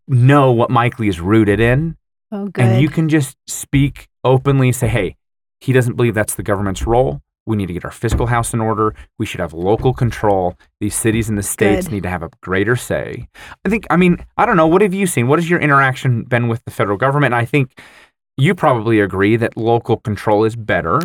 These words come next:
Speaker 2: I do.
Speaker 1: Residents have more access to you. We're right here on Kaysville Main Street.
Speaker 2: Right.
Speaker 1: You're here. We're across from City Hall.
Speaker 2: Right.
Speaker 1: You're not a
Speaker 2: I
Speaker 1: five-hour flight to D C,
Speaker 2: Mm-hmm.
Speaker 1: right?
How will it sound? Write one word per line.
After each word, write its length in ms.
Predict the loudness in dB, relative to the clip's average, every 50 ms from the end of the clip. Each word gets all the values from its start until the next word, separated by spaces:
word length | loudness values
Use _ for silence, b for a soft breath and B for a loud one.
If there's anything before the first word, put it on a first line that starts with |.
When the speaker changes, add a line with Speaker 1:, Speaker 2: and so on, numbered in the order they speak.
| -4 -4 -2
Speaker 2:
I 60 | 0
do. 340 | 0 0 -2 -2 -2 0 0
Speaker 1:
Residents 600 | 0 2 2 2 2 2 4 4 2 2 0 -2
have 180 | -2 -4 -2 0
more 180 | 2 2 2
access 480 | 2 2 0 -4 -2 0 0 0 0 -2
to 120 | -4 -2 0
you. 340 | 0 2 4 4 2 2 2 2
We're 160 | 2 4 4
right 240 | 4 2 2 0 0
here 180 | 0 0 2
on 280 | 2 2 2 2 0 -2
Kaysville 680 | -6 -4 -2 0 0 -2 -2 -4 -2 0 2 2 0
Main 320 | 0 0 -2 0 2 0 0
Street. 560 | 0 -4 -8 -8 -6 -4 -2 -4 -4 -6 _ b b b b b b b -8
Speaker 2:
Right. 260 | -4 -2 0 2 2
Speaker 1:
You're 160 | 4 4 2
here. 400 | 2 0 0 2 4 4 4 4
We're 140 | 2 2 0
across 400 | 0 -2 -2 0 0 0 0 0
from 200 | -2 -4 -4 -2
City 280 | -2 -2 -2 0 0
Hall. 500 | 0 0 2 2 2 2 2 0 0 -4 -8 -8
Speaker 2:
Right. 340 | -8 -8 -8 -8 -12 -10 -10
Speaker 1:
You're 220 | -4 0 2 2 4
not 400 | 4 2 2 2 2 2 0 -2 -4 -12
a 0 |
Speaker 2:
I 40 | -12
Speaker 1:
five-hour 520 | -6 -2 0 0 0 2 0 0 0 0 -2
flight 320 | -2 -2 -2 -2 -2 -2
to 100 | -6 -6
D 140 | -4 -4 -4
C, 340 | -4 -4 -4 -4 -4 -8 -8 _
Speaker 2:
Mm-hmm. 340 | 0 0 2 2 2 0 -2 -2
Speaker 1:
right? 240 | -4 -4 -4 -6 -8